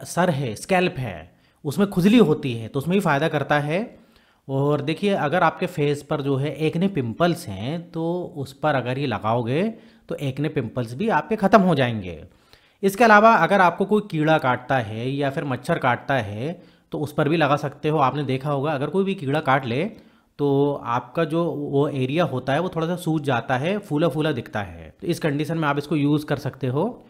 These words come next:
और जैसे कि फोड़े, फुंसी, उसमें यूज़ कर सकते हो। अगर आपको सर दर्द हो रहा है तो उसमें भी आराम मिलता है अगर आप इससे मसाज करोगे तो। इसके अलावा अगर आपके दांतों में कीड़े लग गए हैं या सड़ रहे हैं आपके दांत,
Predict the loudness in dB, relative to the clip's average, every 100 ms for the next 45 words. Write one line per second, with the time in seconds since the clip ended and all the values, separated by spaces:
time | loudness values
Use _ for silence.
0 | _ _ -2 0 2 0 -2 -4 -2 0
1 | 2 0 0 -2 -4 -2 -2 -2 -2 -6
2 | -6 -2 0 -2 -2 -4 -6 -4 -2 0
3 | 0 -2 -6 -18 _ 2 6 6 6 0
4 | 2 2 2 0 2 2 2 0 0 -2
5 | -2 -2 -4 -4 -4 -2 -2 -4 -4 -2
6 | 0 0 0 2 2 4 0 2 0 0
7 | -2 0 2 4 4 0 -2 -8 -10 -12
8 | -16 _ _ _ _ _ -6 2 6 6
9 | 8 6 4 2 4 6 6 4 2 0
10 | 0 -2 0 0 0 -2 0 0 2 0
11 | -2 -4 -4 -4 -4 -4 -2 -2 -2 -2
12 | -4 -4 -4 -4 -4 -6 -4 -2 -4 -4